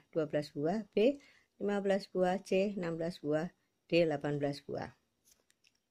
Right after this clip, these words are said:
Perhatikan gambar berikut ini, nomor dua puluh dua. Ada gambar setengah lingkaran, diameternya adalah empat belas sentimeter. Keliling bagian lingkaran tersebut adalah,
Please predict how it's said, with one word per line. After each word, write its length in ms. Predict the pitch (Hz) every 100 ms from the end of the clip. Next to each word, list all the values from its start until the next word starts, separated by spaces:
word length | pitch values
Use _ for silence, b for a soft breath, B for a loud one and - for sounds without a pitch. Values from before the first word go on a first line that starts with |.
| 208
Perhatikan 640 | 202 190 233 233 285 320
gambar 400 | - 185 185 190
berikut 320 | 190 180 185
ini, 240 | 175 196 165
nomor 240 | 156 165
dua 240 | 160 165 170
puluh 160 | 180
dua. 240 | 180 180 - - _ _ _ _ _ _ -
Ada 240 | 180 233
gambar 320 | 226 214 208
setengah 320 | 202 196 196
lingkaran, 800 | 202 190 190 185 180 165 170 190 - _ _ _
diameternya 720 | 165 160 160 156 165 170 196 196
adalah 320 | 160 165 175
empat 240 | 170 - -
belas 480 | 151 175 233 - - b b b b
sentimeter. 1040 | - 160 156 156 151 147 139 156 143 127 _ _ _ _ _ -
Keliling 400 | 233 277 302 254
bagian 400 | 208 208 208 202
lingkaran 400 | 202 196 190 190
tersebut 400 | 185 175 214 240
adalah, 480 | 175 165 147 160 240